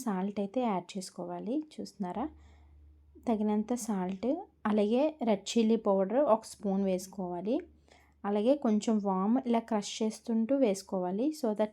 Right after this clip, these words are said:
flavor and బాగుంటుంది, అలాగే డైజెస్ట్ కూడా అవుతుంది. ఇక్కడ వన్ స్పూన్ నువ్వులు, అలాగే కొంచెం నెయ్యి, ఇవన్నీ బాగా మిక్స్ చేసుకుంటూ బాగా సాఫ్ట్గా కలుపుకోవాలి. ఇప్పుడు చూసారా, ఈ విధంగా మనకి ఇలా పట్టుకుంటే ఇలా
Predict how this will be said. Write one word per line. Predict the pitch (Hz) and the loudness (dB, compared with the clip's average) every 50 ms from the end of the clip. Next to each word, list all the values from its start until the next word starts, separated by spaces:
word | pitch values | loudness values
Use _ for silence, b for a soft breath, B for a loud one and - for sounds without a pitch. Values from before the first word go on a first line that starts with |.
| - - | -2 -2
flavor | 233 208 190 196 202 214 220 | 0 0 2 2 2 2 2
and | 220 214 | 2 2
బాగుంటుంది, | 214 214 208 208 208 220 214 214 214 254 311 B B B B B B B B B 226 214 | 2 2 0 0 -2 -2 -2 -2 -2 -2 -4 B B B B B B B B B 0 0
అలాగే | 214 214 214 214 254 254 254 220 220 | 2 2 0 0 0 0 0 2 2
డైజెస్ట్ | 208 196 196 208 208 202 - - - - | 2 2 4 2 0 -2 -4 -10 -8 -6
కూడా | 196 196 214 208 | -4 -4 -2 -4
అవుతుంది. | 196 190 - 190 190 196 196 214 262 302 302 - 240 | -4 -4 -4 -4 -4 -2 0 0 -2 -2 -4 -6 -6
ఇక్కడ | - 226 220 214 202 | -2 -2 0 0 2
వన్ | 196 196 196 196 | 0 0 -2 -4
స్పూన్ | - - - 220 220 226 214 | -8 -4 0 2 4 4 4
నువ్వులు, | 196 185 180 185 196 226 269 349 - - _ _ b b b b b b b b _ 202 214 | 2 2 0 0 2 2 0 0 -2 -8 _ _ b b b b b b b b _ 2 2
అలాగే | 208 214 208 226 285 302 302 254 | 4 4 4 4 2 2 4 2
కొంచెం | 220 208 202 - 254 262 262 233 | 2 2 2 0 0 2 2 2
నెయ్యి, | 190 170 180 175 165 - - _ _ _ _ _ _ _ _ _ _ _ _ | 2 2 0 -2 -4 -6 -10 _ _ _ _ _ _ _ _ _ _ _ _
ఇవన్నీ | 226 226 208 208 180 190 196 202 220 254 262 226 214 196 | 0 2 2 2 0 2 2 2 2 2 2 2 0 -2
బాగా | 185 190 190 214 247 254 247 233 | 0 0 0 0 0 2 2 2
మిక్స్ | 208 - - - - - 226 | 2 0 -2 -10 -8 -6 -6
చేసుకుంటూ | 214 208 - - - 202 190 190 185 208 240 285 294 247 214 190 | -6 -6 -8 -8 -6 -4 -4 -4 -2 -2 -2 -2 0 0 0 -2
బాగా | 180 180 185 208 233 247 262 - - | -2 -2 -4 -4 -6 -6 -8 -6 -6
సాఫ్ట్గా | 233 202 196 - - 190 196 214 226 220 233 | -6 -6 -6 -6 -8 -4 -4 -4 -4 -2 -4
కలుపుకోవాలి. | 208 190 190 - - 196 185 180 180 170 190 220 302 302 b b b b b b b b b | -4 -4 -6 -8 -6 -6 -4 -4 -4 -4 -4 -6 -6 -6 b b b b b b b b b
ఇప్పుడు | _ - 226 226 - | _ -6 -6 -4 -4
చూసారా, | 240 220 220 247 226 226 247 294 302 - _ _ 233 220 | -4 -4 -2 -2 -2 0 0 -2 -4 -6 _ _ 0 0
ఈ | 220 214 214 | 0 0 0
విధంగా | 202 214 214 214 220 240 254 254 247 | -2 0 0 2 2 2 2 2 2
మనకి | 240 226 220 220 - 208 | 2 2 2 0 0 0
ఇలా | 208 202 202 - | 0 0 -2 -2
పట్టుకుంటే | 196 190 - 202 196 - 214 208 208 247 254 269 269 - 214 208 | -6 -6 -6 -6 -2 0 0 0 0 0 0 -2 0 -2 -2 0
ఇలా | 208 202 214 | 0 0 -2